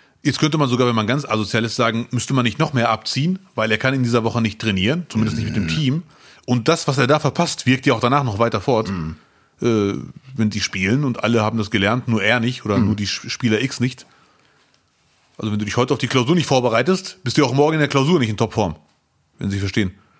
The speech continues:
Speaker 1: Deswegen könnte man sogar sagen, wir ziehen noch mehr ab. Ich lasse mich mal überraschen.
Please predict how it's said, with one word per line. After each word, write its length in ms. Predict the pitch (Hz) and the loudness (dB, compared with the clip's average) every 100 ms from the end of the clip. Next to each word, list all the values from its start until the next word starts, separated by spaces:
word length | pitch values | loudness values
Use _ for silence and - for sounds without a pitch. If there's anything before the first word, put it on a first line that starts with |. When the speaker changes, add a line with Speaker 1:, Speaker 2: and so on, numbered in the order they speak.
| _ | _
Speaker 1:
Deswegen 240 | - 104 113 | -10 -4 -2
könnte 160 | 123 | 0
man 100 | 127 | 0
sogar 200 | 123 127 | 0 0
sagen, 300 | 123 123 127 127 | 0 0 -2 -2
wir 160 | 123 | -4
ziehen 220 | - 156 180 | -2 0 2
noch 200 | 247 247 | 2 2
mehr 160 | 208 | 4
ab. 320 | 127 - - - _ _ _ | 4 0 -8 -20 _ _ _
Ich 160 | 131 127 | -2 0
lasse 160 | 160 151 | 0 0
mich 80 | |
mal 100 | 143 | 0
überraschen. 440 | 135 127 123 123 | 2 2 2 -2